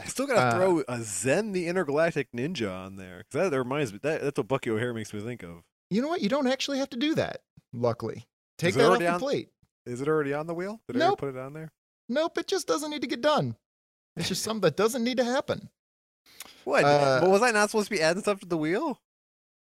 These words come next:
Speaker 2: Yeah, you, you're supposed to give that a rest. At,
Speaker 1: I
Speaker 2: at
Speaker 1: have
Speaker 2: some
Speaker 1: put,
Speaker 2: point.
Speaker 1: uh, a few more. <laughs> I've been putting more things on the
Speaker 2: It's
Speaker 1: wheel.
Speaker 2: so, we're gonna have to start doing doubles. We're gonna have to double feature some of these comics.
Speaker 1: I'm just saying, like,
Speaker 2: Oh,
Speaker 1: I run
Speaker 2: man.
Speaker 1: across that, throw on the wheel.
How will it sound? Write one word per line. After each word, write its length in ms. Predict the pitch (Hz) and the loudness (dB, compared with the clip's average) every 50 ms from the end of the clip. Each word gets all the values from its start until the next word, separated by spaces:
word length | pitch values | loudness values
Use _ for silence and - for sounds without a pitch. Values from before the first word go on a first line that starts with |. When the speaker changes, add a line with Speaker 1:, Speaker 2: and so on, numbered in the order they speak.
| _ - | _ -6
Speaker 2:
Yeah, 180 | 185 262 330 | -2 0 2
you, 140 | 359 285 285 | 2 2 2
you're 160 | - 226 262 269 | 2 2 0 2
supposed 400 | - 277 214 269 320 381 - - | 0 -2 0 2 0 0 2 0
to 40 | 277 | -2
give 140 | 214 269 220 | -2 0 4
that 140 | 247 240 214 | 4 6 6
a 40 | 165 | 6
rest. 680 | 147 151 143 92 - - - - - - - - - _ _ _ - | 6 4 4 4 2 -2 -4 -4 -6 -8 -14 -14 -18 _ _ _ 0
At, 80 | 151 143 | 2 4
Speaker 1:
I 180 | 143 170 190 | 6 8 8
Speaker 2:
at 120 | 190 180 147 | 8 6 6
Speaker 1:
have 100 | 165 160 | 4 4
Speaker 2:
some 120 | 247 254 254 | 4 4 4
Speaker 1:
put, 220 | 160 156 143 143 | 6 6 6 6
Speaker 2:
point. 160 | 139 117 113 131 | 4 2 -2 -2
Speaker 1:
uh, 500 | 127 127 127 123 123 120 120 117 117 - | -2 0 0 0 0 0 -2 -2 -4 -4
a 80 | - 117 | -6 -8
few 320 | - - - 143 143 139 | -10 -10 -10 -6 -6 -2
more. 120 | 139 143 - - - - 156 | -2 -2 -4 -4 -6 -4 0
<laughs> 340 | 185 233 - - 139 - - | 0 2 2 2 -2 0 2
I've 220 | 233 214 180 - | 0 0 0 0
been 180 | - 254 247 202 | 0 0 0 0
putting 320 | - 247 233 220 226 190 - - | 2 2 2 4 4 2 2 2
more 180 | 180 202 214 | 2 2 2
things 200 | 208 - 180 - _ - - | 4 2 -2 -2 _ -2 2
on 80 | 190 165 | 2 2
the 60 | 185 196 | 2 2
Speaker 2:
It's 80 | 208 196 180 | 0 0 0
Speaker 1:
wheel. 100 | 170 170 185 | 2 4 4
Speaker 2:
so, 200 | 196 202 190 196 | 4 4 4 4
we're 140 | 208 240 - | 4 4 4
gonna 140 | 302 311 294 | 4 4 4
have 100 | 285 294 | 2 2
to 80 | 240 214 | 2 0
start 220 | - 262 254 202 | 2 2 2 2
doing 240 | 247 262 254 247 233 | 2 0 2 2 4
doubles. 540 | 233 262 277 226 196 139 113 120 - - - | 4 4 4 4 2 0 0 -2 -4 -4 -2
We're 80 | 190 | -2
gonna 100 | 208 233 240 | 0 0 0
have 100 | 214 196 | 0 0
to 80 | 208 | -4
double 300 | 180 170 214 220 220 214 | 2 2 2 4 2 0
feature 380 | 190 - 226 247 240 - 170 143 | -4 -4 -6 -6 -4 -2 -2 -2
some 220 | - - 131 120 | 0 0 -2 -2
of 40 | 110 | -2
these 140 | 110 101 - | -4 -4 -4
comics. 640 | - 160 170 156 110 - - - - - - - _ _ _ _ _ _ _ _ _ _ _ - | -4 -2 -2 -2 -4 -8 -8 -8 -8 -8 -8 -12 _ _ _ _ _ _ _ _ _ _ _ -10
Speaker 1:
I'm 60 | 120 | -8
just 160 | 165 - - | -6 -6 -2
saying, 300 | - 175 226 - 220 160 | 0 2 4 4 6 6
like, 140 | 135 143 143 | 6 6 6
Speaker 2:
Oh, 40 | 143 | 6
Speaker 1:
I 40 | 143 | 6
run 160 | 143 151 156 | 6 4 4
Speaker 2:
man. 80 | 156 - | 2 4
Speaker 1:
across 280 | 110 170 175 185 180 - | 4 6 6 6 4 4
that, 200 | 226 180 147 123 | 0 0 0 0
throw 260 | - - 147 135 139 | -2 -2 2 4 4
on 80 | 156 165 | 4 4
the 80 | 185 202 | 2 2
wheel. 420 | 233 277 294 165 123 113 107 - | 2 2 4 2 2 2 0 -6